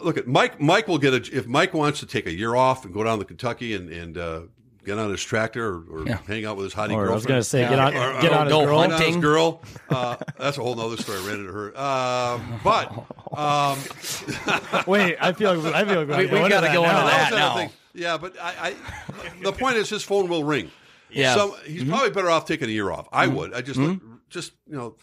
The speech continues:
Speaker 1: figure it out. And, but he knows his shit, man. I mean, he knows. And, and if I'm a, if I'm a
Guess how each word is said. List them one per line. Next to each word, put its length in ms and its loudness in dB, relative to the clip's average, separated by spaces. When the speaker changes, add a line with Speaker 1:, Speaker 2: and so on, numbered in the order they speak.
Speaker 1:
figure 300 0
it 60 4
out. 360 0
And, 220 -2
but 120 0
he 140 2
knows 280 2
his 100 -4
shit, 300 -2
man. 180 -4
I 40 0
mean, 140 0
he 80 0
knows. 280 -4
And, 120 -2
and 200 -2
if 140 -4
I'm 160 2
a, 40 4
if 160 -6
I'm 120 0
a 80 0